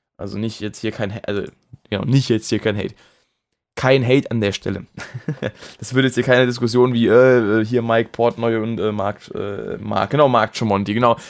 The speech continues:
Mark Tremonti <laughs> ist auch der Drummer von Dream Theater. Mike Mangini.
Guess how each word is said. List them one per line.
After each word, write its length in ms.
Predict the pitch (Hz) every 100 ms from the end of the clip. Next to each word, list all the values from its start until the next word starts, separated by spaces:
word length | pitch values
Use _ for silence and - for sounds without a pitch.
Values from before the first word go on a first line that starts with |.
| -
Mark 280 | 131 165 -
Tremonti 480 | 139 127 147 135
<laughs> 20 | 151
ist 100 | 135
auch 120 | -
der 100 | 123
Drummer 300 | 120 139 127
von 140 | 120
Dream 220 | 110 131
Theater. 300 | - 104 107 - - - - - - -
Mike 340 | 110 120 117
Mangini. 600 | 107 107 107 117 113 98